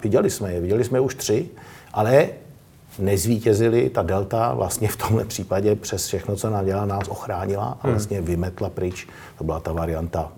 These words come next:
Speaker 1: eh, brazilská, eh, beta, eh, delta a potom ta mu.
Speaker 2: Mhm.
Speaker 1: Tak oni, ty jsme se báli, protože tam bylo vidět, že opravdu ty protilátky proti nim jsou horší, ale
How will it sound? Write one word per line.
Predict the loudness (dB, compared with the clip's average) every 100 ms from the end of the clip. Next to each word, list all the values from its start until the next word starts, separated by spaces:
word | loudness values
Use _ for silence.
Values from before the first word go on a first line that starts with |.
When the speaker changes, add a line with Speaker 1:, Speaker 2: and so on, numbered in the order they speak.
| -14
Speaker 1:
eh, | -12 -10 -8
brazilská, | -6 -2 -2 -2 -4 -6 -6 -8 -10 -20 -20 -20 -20 -12 -8
eh, |
beta, | -6 -6 -4 -4 -4 -8 -10
eh, | -8
delta | -6 -4 -4
a | -4
potom | -6 -8 -8 -8 -8
ta | -6
mu. | -4 -2 -4 -6 -20 -20 -14 -4
Speaker 2:
Mhm. | 0 0 -2 -12 -20 -10
Speaker 1:
Tak | -8 -6 -2
oni, | 0 4 4
ty | 2 -2 -2
jsme | 0
se | 0 0
báli, | 2 2 2
protože | 0
tam | -2 0
bylo | 0
vidět, | 0 0 0
že | -2
opravdu | -2 -2 0 -2
ty | -6
protilátky | -8 -8 -8 -8 -10 -10
proti | -8 -8
nim | -6
jsou | -6
horší, | -6 -6 -6 -4 -4
ale | -4 -6